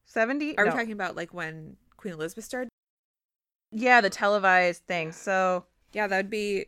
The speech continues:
Speaker 2: yeah, it'd be almost six, yeah, it'd be sixty, yeah, sixty years this year.
Speaker 1: So, yeah, for the last sixty years on your T V, I mean, and then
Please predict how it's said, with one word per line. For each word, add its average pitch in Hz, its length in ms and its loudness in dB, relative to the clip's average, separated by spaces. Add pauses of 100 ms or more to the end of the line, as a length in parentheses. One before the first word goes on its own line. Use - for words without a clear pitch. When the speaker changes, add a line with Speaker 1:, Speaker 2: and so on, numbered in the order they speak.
Speaker 2:
yeah, 392 120 0
it'd 233 120 -2
be 214 100 -4
almost 208 220 -8
six, - 320 -14
yeah, 226 120 -4
it'd 233 100 -4
be 220 100 -8
sixty, 202 880 -12 (300)
yeah, 453 100 -8
sixty 285 300 -8
years 262 180 -8
this - 220 -12
year. 185 220 -10 (1160)
Speaker 1:
So, 240 320 0
yeah, 277 220 4
for 220 100 -2
the 214 60 2
last 214 260 6
sixty 277 280 -10
years 208 600 2 (800)
on 220 120 4
your 214 120 2
T 254 280 -6
V, 226 380 -2
I 214 100 2
mean, 214 160 4
and 214 160 4
then 214 220 6